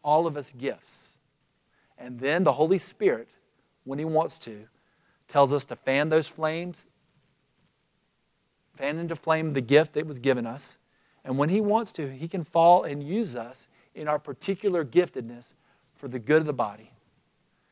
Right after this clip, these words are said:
And if God takes two hundred fifty people that are here today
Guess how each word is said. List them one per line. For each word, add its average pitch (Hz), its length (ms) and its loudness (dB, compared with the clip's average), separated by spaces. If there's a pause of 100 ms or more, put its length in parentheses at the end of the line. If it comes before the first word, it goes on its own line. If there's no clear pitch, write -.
(340)
And 139 180 -6
if 202 420 4
God 139 380 4 (880)
takes 156 260 0
two 190 180 2
hundred 185 300 0
fifty 170 260 -4
people 147 360 -4
that 131 120 -6
are 135 120 -2
here 143 180 -2
today 123 400 -6